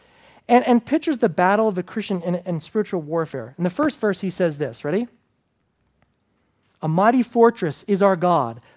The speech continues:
a bulwark never failing. Our helper, he amid the flood of mortal ills prevailing. For still our ancient foe," here comes, ready, the attack. "For still our ancient foe doth seek to work us woe.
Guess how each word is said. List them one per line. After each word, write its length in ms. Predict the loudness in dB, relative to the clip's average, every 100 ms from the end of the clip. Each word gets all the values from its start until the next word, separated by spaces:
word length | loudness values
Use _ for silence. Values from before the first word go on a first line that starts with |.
| -6
a 80 | -6
bulwark 880 | 0 2 4 2 0 -4 -12 -20 _ _ _ _ _ _ _ _
never 400 | 0 4 4 2
failing. 560 | 0 -2 -2 -4 -12 -20 _ _ -16 2
Our 220 | 4 4
helper, 600 | 2 0 0 -4 -8 -10
he 520 | -6 -2 0 -2 -6 _ -4
amid 480 | -2 0 2 2 0 -18 _ _ -10
the 100 | -10
flood 580 | -8 2 4 4 0 -4
of 160 | -4 0
mortal 540 | 2 2 2 -2 -2
ills 420 | 0 2 0 -6
prevailing. 680 | -8 -6 -2 -2 -2 -8 -16 _ -20 _
For 140 | -6
still 460 | -4 -2 2 4 4
our 200 | 2 0
ancient 420 | 2 0 0 -6 -4
foe," 320 | 2 2 2
here 140 | -4
comes, 280 | -4 -4 -4
ready, 220 | -4 -4
the 240 | -4 -12 -14
attack. 480 | -6 -2 -2 -4 _ -20
"For 120 | _ -12
still 340 | -2 4 6
our 160 | 6 4
ancient 320 | -2 -8 -10
foe 380 | -2 0 0 -4 _
doth 160 | -4 -4
seek 380 | -2 -2 -2 -4
to 100 | -6
work 400 | 0 0 0 -2
us 160 | -4
woe. 520 | -4 0 2 2 -4